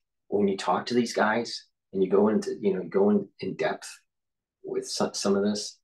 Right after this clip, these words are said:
you can kind of see the faultiness of their analysis,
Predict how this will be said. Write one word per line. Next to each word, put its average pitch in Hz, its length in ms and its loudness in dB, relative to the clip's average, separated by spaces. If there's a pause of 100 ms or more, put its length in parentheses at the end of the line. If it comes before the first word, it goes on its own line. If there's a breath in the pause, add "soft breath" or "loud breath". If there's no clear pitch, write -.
(140)
you 95 80 -10
can 101 120 2
kind 113 180 0
of 110 60 2
see 107 300 2 (160)
the 98 140 -6 (140)
faultiness 87 680 0
of 73 120 -8
their 78 180 -2
analysis, 76 720 -6